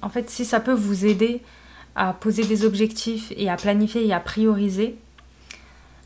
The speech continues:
euh, ça me rappelle un extrait d'une conférence du professeur, euh, Taïb Chouiref,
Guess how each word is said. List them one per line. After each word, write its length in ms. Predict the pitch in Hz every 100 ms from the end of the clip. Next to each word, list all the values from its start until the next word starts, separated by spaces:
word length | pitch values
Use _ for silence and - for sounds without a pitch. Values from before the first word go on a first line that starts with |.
| - - 202
euh, 540 | 196 185 180 180 - -
ça 200 | 185 208
me 60 | 196
rappelle 500 | 196 196 240 262 -
un 240 | 185 190
extrait 340 | 196 214 - 247
d'une 220 | 190 190
conférence 520 | 202 208 220 214 220
du 100 | 220
professeur, 640 | - 190 208 202 220 208
euh, 120 | 185 180
Taïb 220 | 190 214 196
Chouiref, 580 | - 202 196 240 -